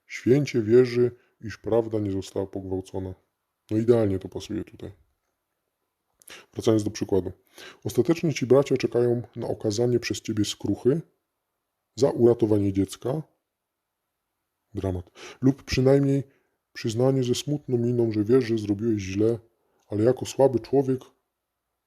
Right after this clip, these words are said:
uratowałeś dziecko? No nie przechodzi ci to przez usta.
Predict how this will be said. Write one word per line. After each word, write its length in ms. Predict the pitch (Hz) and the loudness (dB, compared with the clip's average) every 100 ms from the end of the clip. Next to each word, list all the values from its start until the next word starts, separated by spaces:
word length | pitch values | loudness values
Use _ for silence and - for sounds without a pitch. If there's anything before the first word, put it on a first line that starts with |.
| _ _ _ _ - | _ _ _ _ -10
uratowałeś 680 | 104 104 104 104 104 95 | 0 0 2 2 2 2
dziecko? 500 | 95 92 101 - 208 196 _ _ _ _ _ _ _ _ _ _ _ _ _ _ _ - | -6 -10 -10 -8 -16 -18 _ _ _ _ _ _ _ _ _ _ _ _ _ _ _ 0
No 80 | 123 | 4
nie 120 | 160 | 4
przechodzi 420 | - 175 165 113 | 4 2 2 0
ci 140 | - 104 | -4 -6
to 40 | |
przez 240 | - 101 | -4 -8
usta. 260 | 95 - 98 | -8 -12 -14